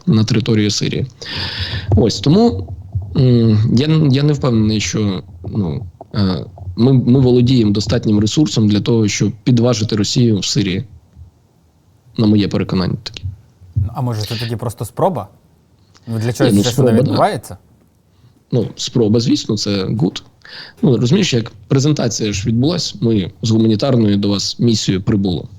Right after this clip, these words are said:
Speaker 1: Ми от продовольство привезли, ми готові до відновлення комунікації, все. А дальше розвиток комунікації потребує, а,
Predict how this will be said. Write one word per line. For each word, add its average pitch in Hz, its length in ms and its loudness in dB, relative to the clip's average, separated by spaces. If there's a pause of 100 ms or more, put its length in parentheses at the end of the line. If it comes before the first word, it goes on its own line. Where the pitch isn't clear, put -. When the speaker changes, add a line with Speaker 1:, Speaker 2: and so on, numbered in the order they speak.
Speaker 1:
Ми 117 140 2
от 98 140 -4
продовольство 120 600 0
привезли, 95 500 -4
ми 101 160 2
готові 127 380 4
до 110 120 2
відновлення 107 520 2
комунікації, 107 640 0
все. - 160 -2
А 101 180 0
дальше - 320 0
розвиток 175 400 2
комунікації 156 580 0
потребує, 143 540 2
а, 123 240 -2